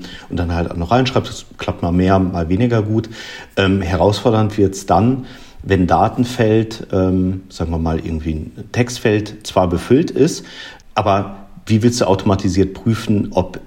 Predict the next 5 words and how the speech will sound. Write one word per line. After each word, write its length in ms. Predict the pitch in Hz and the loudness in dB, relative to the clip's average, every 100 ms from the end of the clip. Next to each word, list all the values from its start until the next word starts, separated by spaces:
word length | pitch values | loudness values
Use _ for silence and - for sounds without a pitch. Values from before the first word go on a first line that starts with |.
| - | 0
der 200 | 90 - | 2 4
Inhalt 580 | 165 131 120 135 - - - - - - - | 4 6 4 4 -2 -16 -20 -20 -20 -20 -8
zu 160 | - | -2
dem 600 | 92 98 110 113 113 - - | 2 4 6 4 0 -8 -6
passt, 440 | - 107 - - | -2 -2 -4 -12